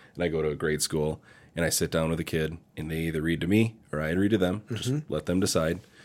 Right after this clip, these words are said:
Speaker 1: And you get to hang out with one for a half hour and another one for a half hour. Every time I walk in, I'm like, "I got s-, like, I seriously, I got so much freaking stuff to do. Like, why, wh-, why am I doing this? You know, I, I got stuff to do." And I walk out every single time, and I'm like, that was the best part of my week.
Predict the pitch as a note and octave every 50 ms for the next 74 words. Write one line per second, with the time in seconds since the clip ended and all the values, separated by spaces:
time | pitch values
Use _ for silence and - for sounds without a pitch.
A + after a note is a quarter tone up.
0 | - - - - - - F#2+ F2 F2 F2 E2+ E2+ - F2+ F#2 F2+ F2 F2+ - -
1 | E2+ F2+ F2 F2 F2 - G2 F#2 F#2 F#2 - G#2+ G#2+ A2+ A#2+ B2 B2 - - -
2 | - E2+ D#2+ E2 F2 F2 E2+ F2 F#2 F2 D#2+ F#2 F2 - G2+ G2 G2+ A2 A2+ -
3 | - - _ - _ _ - _ - - - - - - - - A#2 A#2+ A2 A#2+
4 | B2+ A2+ - A2+ G2+ G2 F#2 F2+ F2 E2+ - D2+ - - D#2 C#2+ C#2+ - - -
5 | - - - - - - - C3 A2+ F2+ D#2+ - - - - - - F#2 - -
6 | - - - A#2+ A2+ - - D#2 E2 E2+ D#2+ - - G#2+ A2 A2+ - - - -
7 | - - - A#2+ - - - - - G#2+ - - G#2 A2 A2+ A2+ - F2+ - D#2
8 | F#2+ G2+ A2+ A#2+ - - F2+ - - - - - - - - G2 G2 A2 A2 G#2+
9 | F#2+ G2 F#2+ E2 A#1+ - - - - - - G2 F#2 F2 F#2 - F#2 F2+ D#2+ D2+
10 | D2 E2+ F2+ - G2 A#2 A#2+ - - - A2 - - D#2+ - - - - - -
11 | - - F#2+ G2+ G#2+ A2 A2+ A2 - A2+ A2 A2 - - - - B2+ A#2 G#2+ A2+
12 | A2 - G#2+ F#2+ F2 D#2+ - C#2 C#2 D2+ E2+ D#2+ D#2 D#2+ D2 - - - - -
13 | - _ _ _ - F2 E2 D#2+ - - F2+ F2+ F2+ F2+ - - F#2+ - - -
14 | D2+ C2 - - - - C#2 C2+ C2 A#1+ B1+ C2+ C#2+ C#2+ - - - -